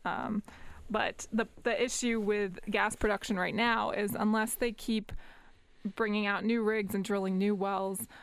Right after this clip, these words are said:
uh, the production's gonna start to decline because, uh, the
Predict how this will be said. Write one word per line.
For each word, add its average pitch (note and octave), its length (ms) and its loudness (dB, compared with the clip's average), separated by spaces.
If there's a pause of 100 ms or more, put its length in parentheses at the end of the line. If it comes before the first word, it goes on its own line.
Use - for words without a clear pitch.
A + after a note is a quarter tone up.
(120)
uh, - 200 -4
the A#3 120 -4
production's G3+ 680 -4
gonna F3+ 180 -4
start F#3 260 -4
to G#3 100 -4
decline E3 580 -4
because, - 580 -6
uh, - 280 -2
the - 180 -6